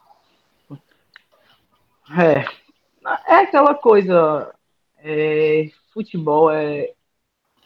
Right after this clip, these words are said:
é, é difícil de explicar a situação, porque a gente ganhou do Atlético líder aqui, a gente ganhou do Inter líder aqui.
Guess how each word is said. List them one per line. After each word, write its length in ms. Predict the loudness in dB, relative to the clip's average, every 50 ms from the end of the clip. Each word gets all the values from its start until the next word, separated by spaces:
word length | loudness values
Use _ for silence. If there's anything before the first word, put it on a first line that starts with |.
| _ _ -20 -20 -16 -10
é, 180 | -8 -6 -4
é 240 | -4 -4 -4 -6 -6
difícil 420 | -6 -6 -6 -4 -4 -4 -4 -6
de 60 | -10 -16
explicar 480 | -16 -16 -16 -10 -4 0 0 2 0
a 40 | 0
situação, 480 | -4 -6 -6 -4 -4 -4 -4 -6 -8 -8
porque 720 | -10 -12 -14 _ -8 -6 -4 -4 -4 -6 -8 -10 -12 _ _ _ _ _ _ _ _ _ _ _ _ _ _ _ -20 -20 -20 -20 _ _ _ -16
a 40 | -14
gente 160 | -14 -10 -6
ganhou 180 | -4 -2 0 0
do 60 | 0
Atlético 460 | -2 -2 0 -2 -2 -2 -2 -4 -4
líder 220 | -2 -2 -2 -2 -4
aqui, 200 | -6 -6 _ -10
a 40 | -8
gente 140 | -8 -6
ganhou 160 | -4 -4 -2 -2
do 140 | -2 -2
Inter 320 | -4 -4 -4 -2 -2 -2 -2
líder 320 | -2 -2 -2 -2 -2 -2
aqui. 360 | -2 -4 -6 _ -20 -20 -20